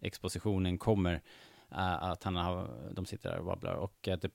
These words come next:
myten talar om en kraft som är kopplad till den här skallen. Matt vill ha hjälp att hitta mamman, Marion och Oxley. Marion har skickat ett brev som de har då med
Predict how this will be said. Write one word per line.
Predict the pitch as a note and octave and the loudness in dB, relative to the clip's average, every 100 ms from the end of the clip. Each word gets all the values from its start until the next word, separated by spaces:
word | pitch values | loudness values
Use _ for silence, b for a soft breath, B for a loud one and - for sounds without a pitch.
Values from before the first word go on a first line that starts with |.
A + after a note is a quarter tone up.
| _ - | _ -2
myten | G#2 F2+ F#2 F2 - | 0 2 0 -2 -2
talar | - F#2 F2 | 4 4 6
om | F2 | 2
en | E2+ | 0
kraft | - G2 - - | 0 0 0 -8
som | F#2 | -8
är | F2 | -2
kopplad | G#2+ - G#2 | -2 0 -2
till | - | 0
den | F2 | -4
här | D#2+ | -4
skallen. | - - F2+ F#2 F2+ F2 - _ - | -2 0 2 2 0 -2 -10 _ 4
Matt | C3+ E3+ - | 8 8 8
vill | B2+ | 6
ha | B2 A#2+ A#2+ - - | 8 8 6 -4 2
hjälp | A#2+ A#2 A2 | 4 6 6
att | |
hitta | A2+ - A2+ | 2 4 4
mamman, | G#2+ G#2+ G#2+ G#2+ G2 F#2+ | 8 8 8 6 4 2
Marion | A2 A2 G#2 G2+ G2 | 2 2 2 0 0
och | - - | -4 -4
Oxley. | G2 - - G2 | -4 -4 -2 0
Marion | G2 F#2+ F#2+ F#2+ | 2 2 0 -2
har | F#2 | -2
skickat | F#2+ - - - | -6 -6 -10 -10
ett | - | -8
brev | F#2 - A2+ F2 F#2 G2+ A#2 B2+ C3 | -6 -2 -2 -2 -2 2 2 2 -2
som | - A2+ G#2+ G#2+ G#2 | -4 -2 0 0 0
de | G#2 | 0
har | G2+ G2+ G2+ | 0 0 2
då | G2+ G#2 A2 - | 2 0 -2 -4
med | F#2+ F#2 | -2 2